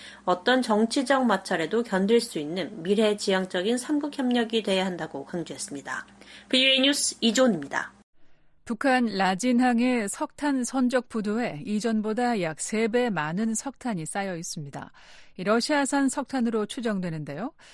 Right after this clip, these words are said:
Speaker 2: 선박을 구하지 못해 외부로 반출되지 못하는 석탄만 가득한 겁니다. 함지하 기자입니다.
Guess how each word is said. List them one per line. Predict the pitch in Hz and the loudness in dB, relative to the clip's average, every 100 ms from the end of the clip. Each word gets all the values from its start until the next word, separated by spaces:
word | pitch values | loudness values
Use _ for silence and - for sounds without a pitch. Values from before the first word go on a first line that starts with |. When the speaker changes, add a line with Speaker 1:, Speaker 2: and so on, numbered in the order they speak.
| - - | -20 -16
Speaker 2:
선박을 | - 339 320 302 302 | -4 0 2 2 0
구하지 | - 254 247 220 | 0 2 2 0
못해 | 214 196 226 208 | -2 -2 -2 -2
외부로 | 160 185 196 254 285 | -2 -2 -2 -2 -4
반출되지 | - 190 - 240 226 240 | -4 -6 -4 -2 -2 0
못하는 | 233 190 - 202 214 | -2 -2 -4 -4 -4
석탄만 | - 254 - 214 196 185 | -6 -10 -6 -4 -4 -4
가득한 | 185 185 175 - 190 165 | -8 -10 -10 -8 -8 -6
겁니다. | 170 147 139 175 - - - | -6 -8 -8 -8 -8 -14 -20
함지하 | - 330 294 254 208 | -8 -4 -2 -2 -4
기자입니다. | 175 160 135 131 - | -6 -12 -12 -14 -16